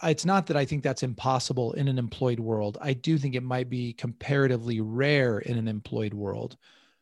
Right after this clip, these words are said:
but in a self-employed world, in a business owning world, that autonomy just means everything to me. The, the ability to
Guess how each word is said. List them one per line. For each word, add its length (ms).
but 300
in 160
a 100
self-employed 840
world, 320
in 80
a 40
business 480
owning 240
world, 400
that 300
autonomy 520
just 220
means 400
everything 500
to 120
me. 240
The, 240
the 140
ability 520
to 540